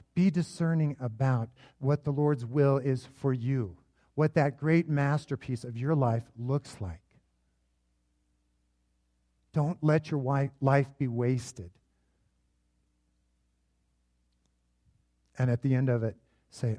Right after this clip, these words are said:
"Oh my gosh, what have I done with my days?" Heavenly Father, I thank you that we have been given time. It is a gift,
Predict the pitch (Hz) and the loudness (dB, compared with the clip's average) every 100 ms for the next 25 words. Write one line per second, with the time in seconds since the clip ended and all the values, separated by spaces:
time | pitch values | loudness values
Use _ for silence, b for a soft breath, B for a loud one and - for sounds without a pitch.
0 | - 117 117 113 107 - - - 98 107 | -6 -8 -8 -10 -16 -18 -20 -20 -16 -14
1 | 95 98 87 80 _ _ _ _ _ - | -14 -16 -18 -20 _ _ _ _ _ -12
2 | 113 107 98 82 - _ _ _ _ _ | -10 -10 -12 -14 -20 _ _ _ _ _
3 | _ _ _ _ _ _ _ _ _ _ | _ _ _ _ _ _ _ _ _ _
4 | - 127 143 - 139 131 101 - _ _ | -8 -2 -2 0 0 0 -2 -12 _ _
5 | _ b b b 127 151 143 - 120 - | _ b b b -4 0 0 0 -4 -6
6 | _ _ _ _ _ _ - 143 156 151 | _ _ _ _ _ _ 0 6 6 6
7 | 139 151 151 120 107 95 85 _ _ - | 4 4 2 0 -4 -8 -12 _ _ 2
8 | 147 160 147 156 127 - - | 4 6 4 2 2 -2 -20